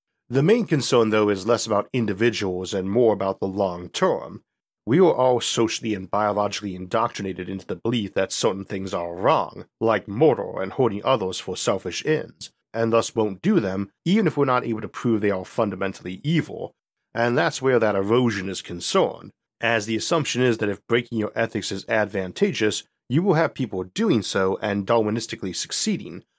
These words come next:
while the culture generally lightens the load with each generation. It is very unlikely you would ever have a short period of time, mere years,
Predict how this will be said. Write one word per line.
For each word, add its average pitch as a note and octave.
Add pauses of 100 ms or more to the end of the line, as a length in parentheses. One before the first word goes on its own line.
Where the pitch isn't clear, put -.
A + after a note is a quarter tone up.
while G#2
the G2
culture F#2+
generally G#2
lightens G#2
the F#2
load G#2+
with F#2+
each -
generation. G2 (600)
It E3+
is D3
very A#2+
unlikely G#2+
you F#2+
would G2
ever G2
have G#2
a F2+
short -
period G#2+
of F2
time, G#2
mere A2+
years, G2+